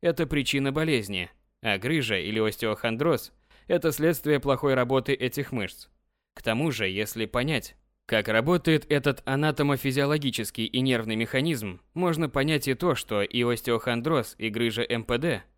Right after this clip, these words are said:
это старение позвоночника, а не болезнь. И акцент на грыжи, которые якобы ущемляют нервы, это миф, созданный невропатологами.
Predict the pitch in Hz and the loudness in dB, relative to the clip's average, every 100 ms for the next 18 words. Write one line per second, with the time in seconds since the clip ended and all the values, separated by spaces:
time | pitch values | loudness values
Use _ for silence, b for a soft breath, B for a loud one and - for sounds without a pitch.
0 | _ 170 170 143 139 120 127 131 123 131 | _ -2 -2 -2 -2 0 0 0 0 -2
1 | 147 160 127 107 95 98 87 _ 135 139 | -2 0 -2 -4 -6 -6 -6 _ -4 -2
2 | 135 135 104 90 87 _ _ _ b - | 0 0 0 -2 -12 _ _ _ b 0
3 | 110 110 - 190 143 143 123 151 127 107 | 2 2 4 2 4 0 0 0 0 0
4 | 113 107 117 113 107 120 110 110 120 139 | -2 -2 0 0 2 0 -2 -2 -2 -2
5 | - 135 123 110 107 151 135 104 92 - | -2 0 0 0 -2 -4 -2 -4 -6 -14
6 | _ _ 165 156 160 175 113 - _ - | _ _ 0 2 2 2 0 -4 _ -6
7 | 117 113 117 120 120 127 120 139 170 120 | -4 -2 -2 -2 0 0 -2 -2 0 0
8 | 104 98 87 | -2 -6 -8